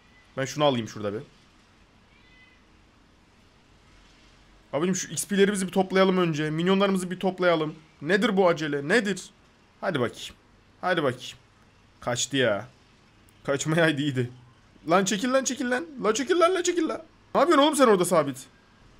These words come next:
Manyak. Hoş geldin güle güle gibi oldu adama biraz ama. Madem kuleye vuralım şöyle birazcık. O da adam peşinden gitsin. Ben arkadaşlar kill peşinde koşmayacağım ya. Aha, burası gelmiş mi?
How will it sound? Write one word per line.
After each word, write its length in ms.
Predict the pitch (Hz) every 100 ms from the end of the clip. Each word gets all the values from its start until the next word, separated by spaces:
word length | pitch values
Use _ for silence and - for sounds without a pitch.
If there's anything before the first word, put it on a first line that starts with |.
| _
Manyak. 640 | 113 123 165 190 190 220 190 - - - - - _ - _ -
Hoş 240 | - 165 -
geldin 300 | 190 170 180
güle 160 | 156
güle 200 | 175 160
gibi 140 | 170 156
oldu 200 | 143 127
adama 240 | 127 120
biraz 160 | 127 147
ama. 220 | 180 151 - - _ _ _ _ -
Madem 320 | 147 135 127
kuleye 240 | 156 147
vuralım 300 | 135 139 131
şöyle 220 | 123 113 107
birazcık. 280 | 101 95
O 80 | 151
da 60 | 139
adam 180 | 135 131
peşinden 440 | 143 147 139 127
gitsin. 320 | - - 117 - _ _ _ _ _ _ _ _ -
Ben 100 | 214
arkadaşlar 420 | 214 214 208 214
kill 200 | 269 202
peşinde 320 | 196 185 196
koşmayacağım 540 | 180 170 147 120 117
ya. 220 | 117 123 131
Aha, 280 | 127 123 135 98 117
burası 280 | 120 120
gelmiş 380 | 123 123 139 127
mi? 180 | 123 135